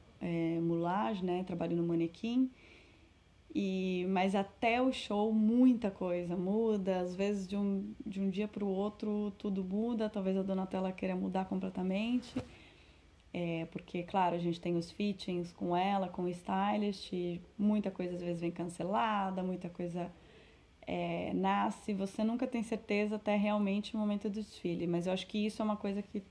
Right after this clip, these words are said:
todas as marcas, é, fazem. Mas é um processo, eu acho muito interessante. Cada processo de,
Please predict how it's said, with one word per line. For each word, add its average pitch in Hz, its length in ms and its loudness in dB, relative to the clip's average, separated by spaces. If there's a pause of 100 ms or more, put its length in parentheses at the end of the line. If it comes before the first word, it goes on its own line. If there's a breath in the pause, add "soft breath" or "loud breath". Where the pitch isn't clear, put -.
(120)
todas 226 520 0
as 226 180 0
marcas, 196 720 0 (800 soft breath)
é, 180 460 4
fazem. 160 520 0 (920)
Mas 190 220 0
é 196 240 4
um 196 260 0
processo, 208 760 -2
eu 214 140 2
acho 220 220 0
muito 226 180 -2
interessante. 202 760 -4 (640 soft breath)
Cada 220 260 4
processo 175 840 -4 (120)
de, 180 800 -4